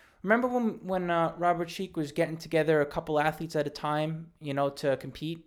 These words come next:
on stage?" Um, and we're like, "Yeah, that was awesome." I was like, "What if we sort of tried to continue that, you know, carry the torch, if you will, uh, especially now with so, we're,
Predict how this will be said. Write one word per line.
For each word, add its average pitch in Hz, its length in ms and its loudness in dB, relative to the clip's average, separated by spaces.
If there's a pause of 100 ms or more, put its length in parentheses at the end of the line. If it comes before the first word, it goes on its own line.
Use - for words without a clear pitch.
on 139 120 -6
stage?" 147 400 -2 (580)
Um, 139 500 0
and 156 140 -6
we're 165 60 -2
like, 175 180 -4
"Yeah, 247 120 -6
that 226 100 -6
was 190 120 -2
awesome." 208 400 0
I 143 60 -2
was 143 80 -4
like, 151 180 -4
"What 151 220 -4
if 277 180 -8
we 254 120 -2
sort 180 400 2
of 160 180 2 (260)
tried 160 280 0
to 160 80 -12
continue 165 580 -4
that, 120 240 -4
you 131 60 -8
know, 123 160 -6 (400)
carry 180 260 -2
the 151 120 -6
torch, - 520 -2 (380)
if 147 180 -10
you 139 80 -4
will, 123 340 0 (380)
uh, 127 280 -10 (180)
especially 208 400 -2
now 180 160 4
with 156 100 -2
so, 175 420 -2
we're, 156 300 0